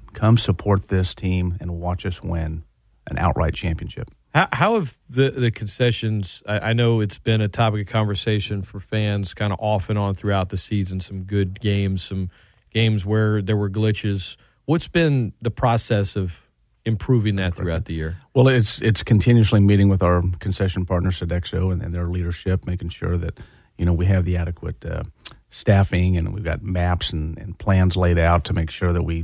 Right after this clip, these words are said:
Speaker 1: have enough points of sale to take care of a large crowd. You know, the most recent game, unfortunately, we had a couple local vendors, I've said this before, that just couldn't show up at the last minute due to, um,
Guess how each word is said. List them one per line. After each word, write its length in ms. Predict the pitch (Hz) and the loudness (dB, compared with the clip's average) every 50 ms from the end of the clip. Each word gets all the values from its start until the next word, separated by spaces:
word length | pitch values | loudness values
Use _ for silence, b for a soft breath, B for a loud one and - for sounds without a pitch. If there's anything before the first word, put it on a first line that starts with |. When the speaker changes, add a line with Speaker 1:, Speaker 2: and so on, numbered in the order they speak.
| - - - | -8 -10 -6
Speaker 1:
have 200 | - 92 90 87 | -2 -2 0 0
enough 440 | 87 87 85 82 82 - - - _ _ _ | 0 0 0 0 -2 -4 -8 -18 _ _ _
points 260 | - - 104 90 - | 0 2 2 2 2
of 80 | - 80 | -2 -6
sale 320 | - - 92 90 80 80 80 - _ _ _ _ _ | -2 0 2 2 2 0 -2 -6 _ _ _ _ _
to 80 | - 95 | -10 -8
take 220 | 85 - 87 - - | -4 -4 -4 -4 -2
care 160 | - 87 85 | -2 0 0
of 80 | 82 | 0
a 60 | 80 80 | -2 -4
large 280 | 80 82 85 85 - | -4 -4 -4 -6 -4
crowd. 400 | - - 90 87 87 85 85 B B B B B B B B B B | 0 2 2 4 4 2 0 B B B B B B B B B B
You 60 | - | 4
know, 100 | 95 90 90 | 6 6 6
the 60 | 92 | 6
most 260 | 90 92 87 - - | 6 4 2 2 4
recent 300 | 104 104 98 - 95 90 | 4 4 4 4 4 2
game, 460 | 92 98 90 90 90 87 82 - - - | 2 0 0 0 0 -2 -4 -6 -8 -8
unfortunately, 640 | 104 98 95 87 82 - 113 110 - - 85 87 | -4 -2 -2 -2 2 4 4 4 4 4 2 2
we 100 | 92 92 92 | 2 2 0
had 80 | 95 | 0
a 60 | 87 85 | -2 2
couple 220 | - 110 104 110 | 2 2 2 4
local 260 | 92 101 107 - 101 85 | 4 4 4 4 4 4
vendors, 340 | 95 107 113 - - 80 | 6 6 6 4 2 -2
I've 160 | 80 78 78 - | -4 -6 -8 -8
said 180 | - 92 87 | -4 -4 -2
this 140 | 82 82 - | -2 -4 -6
before, 380 | - 78 76 - 101 95 87 87 | -8 -10 -2 0 0 0 2 0
that 100 | 80 76 | -2 -4
just 240 | - 85 82 - _ _ - - _ _ _ _ | -6 -8 -10 -10 _ _ -20 -20 _ _ _ _
couldn't 200 | - 123 101 92 | 2 4 4 4
show 240 | 85 - 98 90 90 | 2 2 0 2 2
up 140 | 90 87 - | 2 0 -2
at 80 | 85 | -4
the 80 | - 85 | -4 0
last 240 | 82 80 80 - - | 0 0 0 0 2
minute 320 | 110 110 104 101 90 82 | 4 4 4 4 2 0
due 180 | 82 90 90 90 | -2 -2 -2 -4
to, 380 | 87 - - 90 87 90 92 82 | -4 -4 -2 0 0 0 0 0
um, 340 | - 90 90 92 92 95 90 | 0 2 2 4 4 4 2